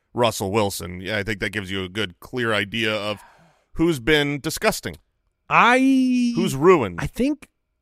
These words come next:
Speaker 2: I think there's a, uh, several names that concern,
Speaker 1: Certainly.
Speaker 2: but I, I'm wondering if, if I'm,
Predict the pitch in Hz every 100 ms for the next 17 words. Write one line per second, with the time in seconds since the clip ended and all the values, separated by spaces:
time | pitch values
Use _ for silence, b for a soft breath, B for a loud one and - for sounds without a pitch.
0 | _ _ _ _ 135 240 247 190 208 -
1 | 160 - 147 226 214 180 151 127 101 -
2 | 151 - - 123 113 90 64 - 165 185
3 | 208 151 156 147 240 269 247 202 170 -
4 | _ 147 - _ 139 151